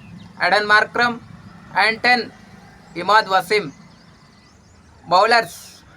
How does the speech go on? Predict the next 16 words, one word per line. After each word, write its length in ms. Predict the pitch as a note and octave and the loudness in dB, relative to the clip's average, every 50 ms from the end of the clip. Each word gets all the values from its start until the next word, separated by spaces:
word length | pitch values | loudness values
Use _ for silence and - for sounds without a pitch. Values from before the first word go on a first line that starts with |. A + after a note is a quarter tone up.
| - _ _ _ _ - E3+ | -20 _ _ _ _ -10 -8
నెంబర్ 260 | F3+ F#3+ G3+ G#3 G3+ | -4 -2 0 0 2
వన్ 220 | G#3+ A#3 B3 B3+ A3+ - _ _ _ _ _ _ _ _ - _ _ _ _ - _ _ _ - - - | 2 2 0 0 -2 -8 _ _ _ _ _ _ _ _ -20 _ _ _ _ -20 _ _ _ -12 -6 -4
అదిల్ 280 | E3+ E3+ G3 G#3 G3+ | -2 0 2 2 2
రషీద్. 420 | G3+ G3+ G3+ - - A#3+ B3 B3 - - - - _ _ _ _ - - - - - - | 2 0 -2 -2 -2 -4 -4 -4 -4 -10 -20 -20 _ _ _ _ -20 -20 -20 -20 -12 -4
నెంబర్ 340 | F3 F#3 F#3+ F#3+ G#3 G3+ - - | -2 -2 0 0 0 -2 -2 0
టూ, 280 | B3 B3+ C4 A#3+ - - _ - - _ - - - - - - - _ - - - - - - _ _ _ - - _ _ - - - - - - - - - - - _ _ _ _ - _ - - - _ _ - _ _ _ _ _ - - _ - _ _ - - - _ - - - - | 0 2 2 0 -2 -6 _ -20 -20 _ -20 -20 -20 -20 -20 -20 -20 _ -20 -20 -20 -20 -20 -20 _ _ _ -20 -20 _ _ -20 -20 -20 -20 -20 -20 -20 -20 -20 -20 -20 _ _ _ _ -20 _ -20 -20 -20 _ _ -20 _ _ _ _ _ -20 -20 _ -20 _ _ -20 -20 -20 _ -20 -20 -10 -4
ఆ, 100 | E3 F3+ | 0 0
అఖిల్ 440 | F#3 - - F3+ F3+ - A#3 A#3 A3+ | 2 2 2 0 -2 -2 0 0 0
హుసేన్. 360 | A3 G#3 A3 A#3 A#3+ A#3 A3+ - - _ - - - - - - - - - - - - | 0 0 -2 -2 -4 -4 -6 -12 -20 _ -20 -20 -20 -20 -20 -20 -20 -20 -20 -20 -10 -6
నెంబర్ 320 | F3 F#3+ G3 G#3+ G#3 - | -4 -2 -2 -2 -2 -2
త్రీ, 340 | A3+ A#3 B3 C4 B3+ - - _ _ - - _ _ - - - - - - - | -2 -2 -2 -2 -2 -6 -12 _ _ -20 -20 _ _ -20 -20 -20 -20 -20 -12 -6
రషీద్ 420 | E3 F3 F3+ E3+ A#3 A#3+ - - - | -4 -4 -2 -2 -4 -6 -6 -2 0
ఖాన్. 260 | A#3+ A#3 A#3+ A#3 A3 - - - - - - - - _ _ _ _ - - - - | 2 2 2 2 -2 -8 -18 -20 -20 -20 -20 -20 -20 _ _ _ _ -20 -20 -10 -4
నెంబర్ 320 | F3+ F#3+ F#3+ G3+ G3+ G3+ - | -4 -2 0 0 -2 -2 -2
ఫోర్, 260 | - A3+ B3 B3+ B3+ B3+ - - - - _ _ _ _ - - - - - - - _ _ - - _ _ _ _ - - - _ _ - - - D#3+ E3+ | 0 2 2 2 2 -2 -6 -20 -20 -20 _ _ _ _ -20 -20 -20 -20 -20 -20 -20 _ _ -20 -20 _ _ _ _ -20 -20 -20 _ _ -20 -20 -20 -10 -6
గుడ్ 200 | G3 A3 A3 | -4 -4 -6